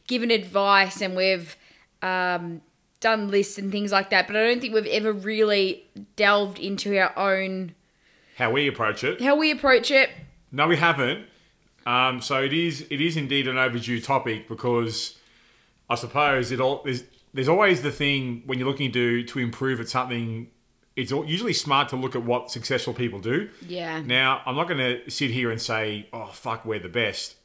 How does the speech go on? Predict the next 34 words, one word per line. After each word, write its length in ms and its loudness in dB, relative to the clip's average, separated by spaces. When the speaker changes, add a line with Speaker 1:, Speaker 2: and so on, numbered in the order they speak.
Speaker 2:
even 180 -10
though 140 -10
we 120 -10
are. 200 -10
Uh, 260 2
I'm 80 -4
not 140 2
gonna 160 -2
sit 180 -2
here 160 0
and 100 -8
say 220 2
that, 380 -2
but 260 4
if 120 -4
there's 180 2
one 260 2
thing 240 0
we've 180 -2
done 280 -4
well, 600 0
I 180 2
think 280 -6
it 80 -6
is 200 -6
conquer 580 -2
the 120 -8
motivation 560 -2
mountain. 360 -10
Speaker 1:
I 140 4
agree. 440 -2
Speaker 2:
Conquer 500 2
Mount 400 -2
Motivation, 680 -2